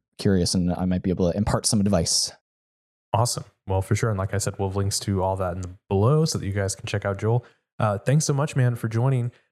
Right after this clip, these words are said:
Speaker 2: Um, you're gonna stick around for a bit, as those of you who listen to my show know, if you are a
Speaker 1: Yeah.
Speaker 2: supporter at patreon dot com slash roll for persuasion, you get access in your exclusive backer feed to the Zone of Truth segments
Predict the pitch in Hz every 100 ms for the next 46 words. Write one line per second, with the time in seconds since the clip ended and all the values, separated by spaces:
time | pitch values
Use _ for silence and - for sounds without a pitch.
0 | _ - 117 104 104 113 139 139 143 123
1 | 110 147 170 98 92 92 123 107 104 101
2 | - 104 101 101 104 101 - 107 104 92
3 | - 95 98 123 135 104 - 95 87 107
4 | 180 214 143 131 135 120 95 - - 110
5 | 107 107 101 92 - - 107 101 - 101
6 | - 104 101 101 - 90 - - 135 135
7 | 123 120 117 _ _ _ - 117 120 107
8 | 113 - 110 - 107 95 - - 117 104
9 | 95 98 117 113 - 107 - 107 101 101
10 | 107 95 95 104 113 98 - 143 131 135
11 | 165 190